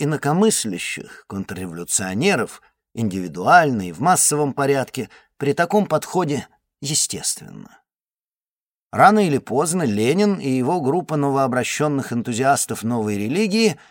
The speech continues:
обречены были вступить в конфронтацию с альтернативными религиями в диапазоне от христианства до капитализма, просто потому что коммунизм сам доктрина, строго регламентирующая социальные и духовные практики.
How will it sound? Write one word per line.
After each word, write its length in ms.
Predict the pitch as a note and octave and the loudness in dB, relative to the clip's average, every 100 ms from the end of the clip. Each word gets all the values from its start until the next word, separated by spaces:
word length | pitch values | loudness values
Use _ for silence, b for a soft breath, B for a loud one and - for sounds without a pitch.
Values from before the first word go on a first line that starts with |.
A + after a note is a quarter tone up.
| b b b | b b b
обречены 720 | b D3+ D#3 D3 - D3 A3+ | b 0 0 -2 -2 2 2
были 180 | G#3 G#3 | 2 2
вступить 500 | F#3+ - D#3+ D3 G3 | 0 -2 -4 -4 -4
в 80 | - | -4
конфронтацию 920 | C#3 C3+ C3 C#3 B2+ F#3 - - E3 | -6 -4 -2 -4 0 0 0 -2 0
с 100 | C3+ | -2
альтернативными 920 | D3 B2+ D3 C#3 D3+ F#3+ C#3 F2+ E2 C#2+ | -2 -4 -4 -4 -4 -2 -2 -4 -8 -10
религиями 840 | D2+ C#2 B1 - A1+ C2+ C#2+ - _ _ _ _ _ _ _ | -10 -12 -14 -16 -16 -16 -18 -20 _ _ _ _ _ _ _
в 100 | F#2 | -6
диапазоне 600 | G#2+ A#2 A#2 G#2+ A#2 G#2+ | 0 2 2 0 0 -2
от 60 | G2 | -4
христианства 760 | - F#2+ - A2 F#2 E2 F2 E2+ | -6 -6 -4 -2 -2 -2 -4 -10
до 100 | F#2 | -12
капитализма, 800 | - F#2 G2+ G2+ D#2+ D2 C#2+ - _ _ - | -14 -8 -4 -4 -6 -10 -16 -20 _ _ -14
просто 340 | F2 E2+ - | -8 -4 -4
потому 380 | - - G3 G3 | -4 0 2 2
что 180 | - G3 | 0 -4
коммунизм 600 | F3 E3+ D3+ G3+ F#3 E3 | -2 -2 0 0 0 0
сам 440 | - G3 G#3+ B2+ - b b - | 2 6 6 4 -6 b b -8
доктрина, 640 | G#2 G#2+ - D3 G3 A2 - | -4 -4 -2 0 0 0 -4
строго 440 | - G#2 A#2 A2+ | -8 -4 -2 -2
регламентирующая 1000 | A2 A2+ A2+ A#2 - C#3 B2 A2 - A2 | -2 -2 -2 -4 -2 -2 0 -2 -4 -4
социальные 800 | - G#2 A2 G2+ G#2+ A2+ A#2+ A#2 | -4 -4 0 0 0 -2 -4 -6
и 60 | G#2+ | -6
духовные 520 | G#2 - G2 A2 A2+ | -6 -4 -4 -4 -2
практики. 640 | - - - - - - | 0 0 -4 -16 -18 -20